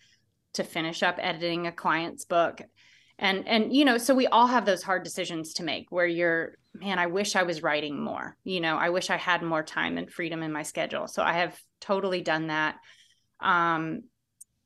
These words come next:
m-, my first traditional contract did not nearly supplement my income the way I needed it to, but it was a s-, and it was a foot in the door. And, um, and it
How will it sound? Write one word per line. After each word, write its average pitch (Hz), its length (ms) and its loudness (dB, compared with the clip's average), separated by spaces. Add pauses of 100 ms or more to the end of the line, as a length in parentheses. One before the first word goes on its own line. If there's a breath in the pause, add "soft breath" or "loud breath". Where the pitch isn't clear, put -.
(840)
m-, - 160 -10 (260)
my 175 260 0
first - 880 2 (760)
traditional 190 580 0
contract 185 840 2 (180)
did 185 180 -4
not 180 280 0
nearly 196 540 2
supplement 175 600 -2
my 165 120 -4
income 165 760 -4
the 180 100 0
way 165 140 4
I 156 140 0
needed 196 520 2
it - 180 2
to, 202 240 0
but 185 200 0
it - 120 -4
was 180 180 -8
a 190 40 -6
s-, - 200 -8 (680)
and 170 100 -8
it - 60 -8
was 170 160 -10
a 160 60 -10
foot - 220 -6
in 190 80 -8
the 180 80 -6
door. 160 440 0 (540 loud breath)
And, 165 500 0 (100)
um, 156 540 0 (380)
and 170 180 0
it - 160 -4